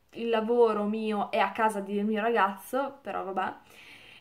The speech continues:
Ehm, e quindi quando mi strucco devo avere i prodotti del struccaggio anche a casa del mio moroso, quindi porto questo. Poi, mm,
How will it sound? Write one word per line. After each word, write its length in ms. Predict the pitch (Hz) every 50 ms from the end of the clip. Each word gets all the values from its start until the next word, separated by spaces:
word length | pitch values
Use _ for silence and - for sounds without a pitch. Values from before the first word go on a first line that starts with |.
| _ -
Ehm, 1300 | 247 254 254 254 247 247 247 240 233 233 240 233 240 233 233 233 233 233 233 233 226 226 226 220 214 -
e 100 | 277 269
quindi 220 | - 254 226 247
quando 260 | - 254 240 240 240
mi 80 | 240 240
strucco 580 | - - - 254 247 - - _ - 277 262
devo 160 | 247 247 247 233
avere 240 | 226 233 226 226
i 60 | 220 220
prodotti 1400 | - 226 220 214 226 220 220 - - _ _ - 226 220 220 220 214 214 214 214 214 214 208 208 208 208 208 202
del 100 | 202 202
struccaggio 460 | 202 - 220 214 - 220 208 208 214
anche 140 | 214 208 208
a 40 | 208
casa 220 | - 226 208 202
del 120 | 202 208 208
mio 120 | 214 226
moroso, 480 | 233 254 247 220 202 208 208 202 208 208
quindi 300 | - 220 202 196 196 196
porto 460 | - _ - 208 196 - - 214 202
questo. 540 | - 196 180 180 - - - - - 277 330 359 - - - - - - - - - - - - - - - _ _ _ _ _ _ _ -
Poi, 580 | 302 294 262 262 262 269 302 330 359 381 370 359 - - -
mm, 360 | 285 277 262 262 262 262 254